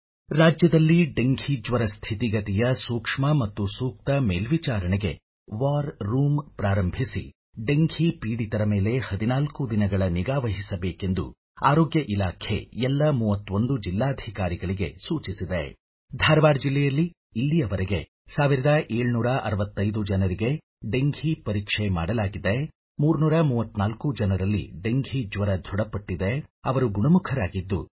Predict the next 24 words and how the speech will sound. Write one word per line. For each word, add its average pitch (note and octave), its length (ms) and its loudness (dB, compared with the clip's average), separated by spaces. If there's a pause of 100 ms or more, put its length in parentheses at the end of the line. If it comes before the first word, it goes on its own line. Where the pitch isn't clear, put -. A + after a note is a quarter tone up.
(120)
ಸಿವಿಲ್ D3+ 400 0
ಆಸ್ಪತ್ರೆ, B2 540 -4 (500)
ಕಿಮ್ಸ್ C3+ 360 0 (120)
ಹಾಗೂ G2+ 340 -2
ಖಾಸಗಿ C3+ 600 -4
ಆಸ್ಪತ್ರೆಗಳಲ್ಲಿ G2+ 840 -4 (360)
ಹದಿನೈದು C#3+ 480 0
ಜನ G2+ 200 0 (260)
ಡೆಂಘಿ A2+ 480 -2
ಬಾಧಿತರು G2+ 580 -2 (400)
ಚಿಕಿತ್ಸೆ A2+ 400 -4
ಪಡೆಯುತ್ತಿದ್ದಾರೆ G2+ 760 -2
ಎಂದು F#2 280 0 (340)
ಜಿಲ್ಲೆಯ D3 380 2
ಉಸ್ತುವಾರಿ A#2+ 540 -2
ಸಚಿವ G2+ 340 -2 (200)
ಸಂತೋಷ್ G2+ 580 -6
ಲಾಡ್ F#2 280 -2 (240)
ತಿಳಿಸಿದ್ದಾರೆ. F2+ 640 -2 (1120)
ಉತ್ತರ F3+ 300 6
ಕನ್ನಡ D3 340 6
ಜಿಲ್ಲೆ C3 380 2
ಶಿರಸಿ B2 500 -2
ತಾಲೂಕಿನ G#2 560 0